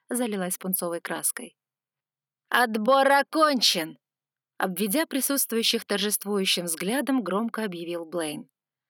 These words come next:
«На мне появилась метка!» И Лоран оголил предплечье, демонстрируя чёткий красный след.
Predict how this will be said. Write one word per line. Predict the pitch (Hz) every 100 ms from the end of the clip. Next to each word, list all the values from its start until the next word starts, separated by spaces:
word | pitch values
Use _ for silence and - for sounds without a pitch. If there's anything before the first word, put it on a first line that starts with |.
| _ _ -
«На | 196 247
мне | 269 285 311
появилась | 240 302 285 294 302 285 285 -
метка!» | 330 330 247 - 185 - - _ _ _ _ _ _
И | 214
Лоран | 220 220 226 220 208
оголил | - 202 208 190 196
предплечье, | - 180 - 165 165 - 285 277 _ -
демонстрируя | 190 202 202 - 240 269 262 247
чёткий | - 208 - 240
красный | - 190 185 180
след. | - 170 156